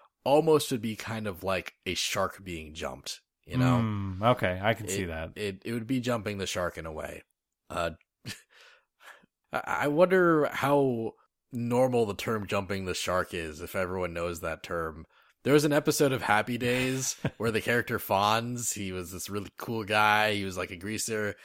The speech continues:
Speaker 1: He always went, "Ay!" And then
Speaker 2: Right.
Speaker 1: he, like, punched a jukebox and the jukebox worked. After that, it, it,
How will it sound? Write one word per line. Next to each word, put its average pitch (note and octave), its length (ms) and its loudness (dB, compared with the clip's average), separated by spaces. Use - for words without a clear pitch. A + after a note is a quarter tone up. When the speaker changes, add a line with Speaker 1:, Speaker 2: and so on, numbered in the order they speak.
Speaker 1:
He - 100 -6
always G2+ 160 2
went, A#2+ 200 -2
"Ay!" F3+ 800 4
And G#2+ 80 4
then G2 120 4
Speaker 2:
Right. A2+ 40 0
Speaker 1:
he, G#2+ 100 0
like, G2+ 240 0
punched A2+ 320 0
a G2+ 60 -6
jukebox G2 640 0
and F#2 160 -8
the F#2 140 -8
jukebox F#2+ 400 -2
worked. G2 380 -4
After F#2+ 420 0
that, G2+ 340 4
it, G2 260 -4
it, F#2 140 -12